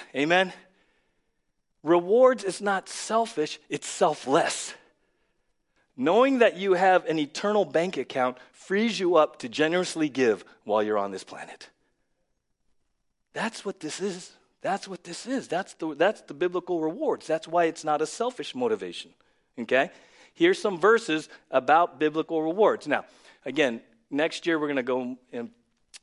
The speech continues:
more in depth about this, but I just wanna let you know, rewards are taught in the Bible. Colossians three, "Whatever you do, work heartily as for the Lord and not for men, knowing that from the Lord you will receive the inheritance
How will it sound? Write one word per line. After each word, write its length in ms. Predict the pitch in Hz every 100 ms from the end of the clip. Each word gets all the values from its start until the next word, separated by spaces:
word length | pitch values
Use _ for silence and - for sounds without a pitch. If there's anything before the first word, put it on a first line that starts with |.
| _ _ -
more 220 | 139 147
in 80 | 214
depth 300 | 175 185 -
about 320 | 175 190 180
this, 160 | 196 -
but 120 | 165
I 40 |
just 180 | 160 -
wanna 160 | 226 226
let 240 | 226 226
you 60 | 277
know, 300 | 339 226 - _ _ _ _ _ _ -
rewards 800 | 131 127 151 151 214 302 - - - _ -
are 120 | 123
taught 260 | - 139 151
in 80 | 190
the 80 |
Bible. 340 | 226 247 139 101 _ _ _
Colossians 480 | - 143 151 175 -
three, 300 | 208 123 - _ _ _ _ _ _ _ _ _
"Whatever 340 | - 98 110 185
you 140 | 277
do, 360 | 240 151 143 151 -
work 240 | 110 127 -
heartily 560 | 147 131 120 120 151 _ -
as 220 | 101 110
for 160 | - 151
the 100 | 180
Lord 280 | 127 110 123
and 100 | 110
not 160 | 113
for 100 | 156
men, 240 | 170 175 - _ _ _ _ _ _ _ _ _ -
knowing 340 | 113 135 185
that 160 | 185 156
from 180 | 160 170
the 100 | 202
Lord 340 | 156 156 160
you 120 | 139
will 160 | 139 139
receive 380 | 123 - 147 139
the 100 | 139
inheritance 720 | 120 - 156 156 - 127